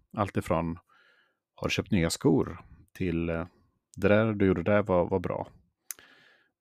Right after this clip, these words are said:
Korta grejer bara. Ville bara säga detta. Dödödöd. Slut. Gå vidare.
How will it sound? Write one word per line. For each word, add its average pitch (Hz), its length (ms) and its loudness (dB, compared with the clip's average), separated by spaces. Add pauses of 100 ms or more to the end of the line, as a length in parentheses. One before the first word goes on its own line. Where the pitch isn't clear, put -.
(140)
Korta - 260 2
grejer 123 220 6
bara. 104 380 4 (880)
Ville 110 120 0
bara 107 120 4
säga 98 200 0
detta. 95 400 -2 (240)
Dödödöd. 98 380 -2 (760)
Slut. - 340 -4 (220)
Gå 98 120 0
vidare. 80 300 0